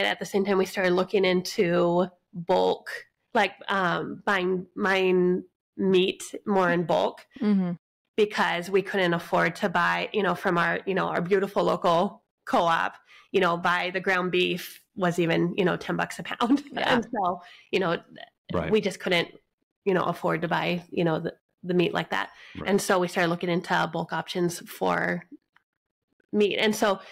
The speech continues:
Speaker 1: really we start getting into, like, okay, how can we eat well in an affordable way?
Speaker 3: Right. And I'll jump in here too. So another thing that motivated me as far as, like, why I was getting into some of this,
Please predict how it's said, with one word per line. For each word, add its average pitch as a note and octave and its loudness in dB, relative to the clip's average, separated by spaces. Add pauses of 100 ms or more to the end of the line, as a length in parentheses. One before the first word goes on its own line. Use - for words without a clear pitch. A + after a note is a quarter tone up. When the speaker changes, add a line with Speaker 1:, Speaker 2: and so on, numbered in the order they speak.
(260)
Speaker 1:
really G#3 4
we F#3 0
start F#3 -2
getting F3+ 4
into, F#3 2
like, F3+ 0
okay, G3+ -2
how G3+ -2
can G#3 -2
we F3+ 0 (420)
eat F#3+ 0
well E3+ 0 (100)
in E3 0 (100)
an F3 0
affordable D#3+ -2
way? F3+ -4 (140)
Speaker 3:
Right. E2+ -2 (400)
And B2 2
I'll D#3 2
jump C#3+ 0
in A#2 -2
here A#2 2
too. A2 0
So A2 2
another C3+ 2
thing A2+ 2
that F#2 2 (380)
motivated G#2 2
me G2 4
as E2 -2
far F2+ 2
as, E2+ -4
like, D2 -6
why E2+ 0
I E2+ 0
was G#2+ 0
getting A#2 2
into A#2+ 2
some B2 2
of A#2+ 4
this, B2 2